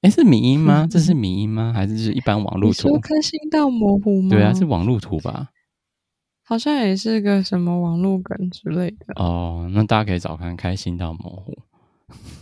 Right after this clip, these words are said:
Speaker 2: 对。
Speaker 1: 兴奋到模糊还是开心到模糊啊？
Speaker 2: 兴奋到模糊，就是通常都是一张照片，然后里面有一个人，就是脸已经糊了，但是他那个状态是很开心，比如说，呃，战斗歌之类的。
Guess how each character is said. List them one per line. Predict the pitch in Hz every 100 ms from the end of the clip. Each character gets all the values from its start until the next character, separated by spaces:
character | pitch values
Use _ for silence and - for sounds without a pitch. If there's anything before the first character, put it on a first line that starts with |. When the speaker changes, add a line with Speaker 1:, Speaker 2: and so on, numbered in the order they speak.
| - _ _
Speaker 2:
对。 | - -
Speaker 1:
兴 | - 233 160
奋 | 175 151
到 | 139
模 | 110 95
糊 |
还 | 90
是 |
开 | 95 95
心 | 104
到 | 101
模 | 90 82 80
糊 | 110 -
啊？ | - - - - _ _ _
Speaker 2:
兴 | - 285 269
奋 | - 240 233
到 | 226
模 | 208 190 185
糊， | 180 175 208
就 | 226
是 | 233 254
通 | 254
常 | 226 196
都 | 214
是 | 214 208
一 |
张 | 196 190 190
照 | - 180
片， | 202
然 | 185
后 | 180
里 |
面 | 180 190
有 | 170
一 |
个 | 175 - -
人， | 196 - _ - - - _ _ -
就 | 208
是 | 208
脸 | 202 190 175 170
已 |
经 | 180
糊 | 196 - - -
了， | - - - _ _
但 | - 233
是 | 226
他 | 208
那 | 202
个 |
状 | 190 190 180
态 | 190 185
是 | 180 180 208 _
很 | 180
开 | 175 185
心， | 180 175
比 | 180 -
如 |
说， | 185 180 185 - - _
呃， | - 170 180
战 | - 190 185
斗 | 190 185
歌 | - -
之 | 165 -
类 | 135 -
的。 | - -